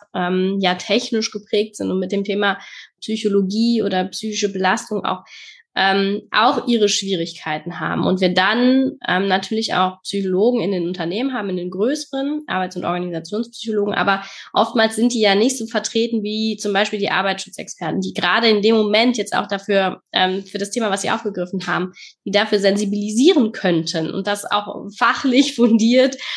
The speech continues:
ähm, gerade über die Begrifflichkeiten haben wir gesprochen, auch rüberbringen können, ne, so dass es verstanden wird, dass wir eben mit, ähm, mit dem Thema psychische Belastung, ähm, auch ein, auch einen großen Impuls für den Arbeitsschutz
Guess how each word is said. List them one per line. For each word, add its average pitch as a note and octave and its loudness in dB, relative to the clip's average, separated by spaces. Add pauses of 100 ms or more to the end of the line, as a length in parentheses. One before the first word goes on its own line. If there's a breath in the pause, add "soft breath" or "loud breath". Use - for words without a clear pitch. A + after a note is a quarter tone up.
(240 loud breath)
ähm, A3 -2
gerade A3 0
über A3 -4
die A3+ -6
Begrifflichkeiten A3 -4
haben F#3+ -4
wir F3+ -6
gesprochen, G3 -4
auch - 0
rüberbringen G#3+ 4
können, F3+ -4
ne, G#3 -2
so G#3+ -6
dass G3+ -4
es G3+ -12
verstanden G#3 0
wird, F#3+ -4
dass G3 -12
wir - -2
eben G3 -2
mit, A#3+ 0 (520 loud breath)
ähm, G#3 2
mit G#3 0
dem G#3+ 0
Thema G#3 0
psychische A3 -4
Belastung, G#3 -4
ähm, G3 -2
auch A3 2
ein, A3 0
auch G#3 -2
einen A3 -2
großen G#3+ -2
Impuls G#3 -4
für A#3+ 4
den G#3+ 2
Arbeitsschutz A3 -2